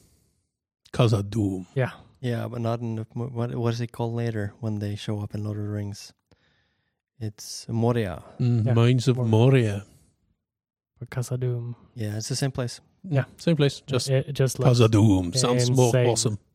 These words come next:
Speaker 3: It looks insane, yes.
Speaker 2: Yeah.
Speaker 3: Uh,
Speaker 1: Oh, yeah, it looks
Speaker 3: the only,
Speaker 1: awesome.
Speaker 3: only problem for n-, right now I have with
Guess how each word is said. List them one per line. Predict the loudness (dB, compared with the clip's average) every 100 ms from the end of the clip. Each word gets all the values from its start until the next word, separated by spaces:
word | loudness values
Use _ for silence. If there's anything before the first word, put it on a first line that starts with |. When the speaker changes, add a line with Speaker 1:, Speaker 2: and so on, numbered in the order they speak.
| _
Speaker 3:
It | -4 -2
looks | -2 -2
insane, | -2 -2 -2
yes. | -2 -6 -10 -8
Speaker 2:
Yeah. | -6 0
Speaker 3:
Uh, | 4
Speaker 1:
Oh, | 6
yeah, | 8 6
it | 6
looks | 4 2 -4 -20 -20 _ -18
Speaker 3:
the | -2
only, | 0 2 4 2
Speaker 1:
awesome. | 2
Speaker 3:
only | 2 2 2 -2
problem | -2 -4 -4 -4 -4 -4 -8 -10
for | -16 -8 -6
n-, | -6 -10 -16 -6
right | -4 -2
now | -2 0 0
I | -2
have | -2 -2 -4
with | -4 -6 -6 -12